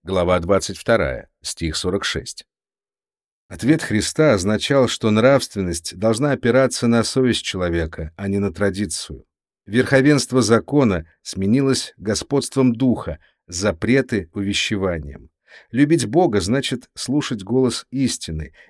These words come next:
и действовать в соответствии с её посланиями, то есть любить ближнего своего,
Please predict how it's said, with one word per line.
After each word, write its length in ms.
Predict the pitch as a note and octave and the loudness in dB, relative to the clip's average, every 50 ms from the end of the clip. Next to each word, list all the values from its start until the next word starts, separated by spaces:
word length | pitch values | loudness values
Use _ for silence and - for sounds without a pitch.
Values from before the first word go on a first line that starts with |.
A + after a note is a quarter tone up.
| _ | _
и 100 | - G2+ | -10 -8
действовать 640 | F#2+ F#2 A#2 B2+ C3 B2+ - - B2 B2+ B2 A#2+ - | -2 2 4 4 4 2 0 0 0 0 0 0 -4
в 80 | - - | -8 -6
соответствии 720 | - - A#2 G#2 - - A2+ A2+ G2+ - - - A#2+ B2 | 0 0 0 0 0 0 0 0 0 0 -2 0 0 0
с 140 | A#2+ - - | 0 -2 -2
её 220 | A2 G#2 G#2+ A2 G#2 | -2 -2 -2 -2 -2
посланиями, 880 | - A#2 A2+ - - B2+ C3+ C#3 A#2 F#2+ F2 E2+ E2 E2 E2+ D#2+ D#2+ - _ _ _ _ | -2 -4 -4 -2 -2 0 2 2 2 2 0 -2 -4 -4 -4 -6 -8 -14 _ _ _ _
то 100 | - A2+ | -4 -2
есть 300 | A2 A2 G#2 - - - - - | -2 0 -2 -4 -6 -8 -8 -4
любить 400 | G#2+ G#2+ G#2+ G2 G#2+ A2+ F#2+ F#2+ | -2 -2 0 0 -2 -2 -2 -2
ближнего 720 | F2 F#2 G2+ G#2+ B2 B2 - G2+ G2+ F#2 F2+ F#2 E2+ E2 | -4 -2 0 2 2 2 2 0 -2 -2 -2 -4 -4 -6
своего, 580 | D#2+ - - F#2+ F2+ F2+ F2 E2+ E2+ E2 D#2 | -8 -8 -6 -4 -4 -4 -2 -2 -4 -4 -4